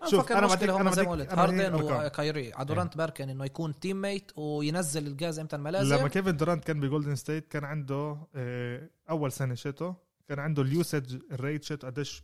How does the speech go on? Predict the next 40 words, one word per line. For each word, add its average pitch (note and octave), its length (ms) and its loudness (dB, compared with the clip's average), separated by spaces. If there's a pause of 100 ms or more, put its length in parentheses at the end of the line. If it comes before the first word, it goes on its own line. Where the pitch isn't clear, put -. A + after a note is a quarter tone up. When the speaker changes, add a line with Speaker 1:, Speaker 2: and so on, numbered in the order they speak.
Speaker 2:
بيكون C3 200 -14
مع C3 120 -2
الطبة C3 440 -2
بوقت C3 360 -6
الهجوم. C3 500 0 (680)
آه، B2+ 100 -2
كان D3 180 -4
عنده D3+ 200 -2
إياها D#3 120 0
ستة D3+ 200 -8
وخمسين C#3+ 280 -4
بالمية C#3+ 220 0
من C3 60 -2
الوقت. - 380 -10 (1300)
شت - 120 -4
كايري F3 320 2
إيرفينج C#3+ 380 2 (200)
بوقت C#3+ 420 0
ن-، C#3+ 80 -4
هاد C#3 220 -4
نفس C#3+ 200 -4
الفترة C3+ 260 0
بب-، B2 300 -4
آه، B2 440 -2
بكليفلاند، E3 680 -2 (800)
صح - 240 -10
إنه B2+ 120 -2
كان B2+ 140 -4
مع B2 100 -2
ليبرون A#2+ 320 0
الوقت C3 260 -4
هذا، C#3+ 280 -2
كان C#3+ 200 -4
عنده D3 220 -2
إياها D#3 160 0
تلاتة D3 220 -4
وأربعين C3+ 260 -2
بالمية. A#2+ 380 -4 (600)
Speaker 3:
مع G#2+ 240 2
ليبرون. A2 360 0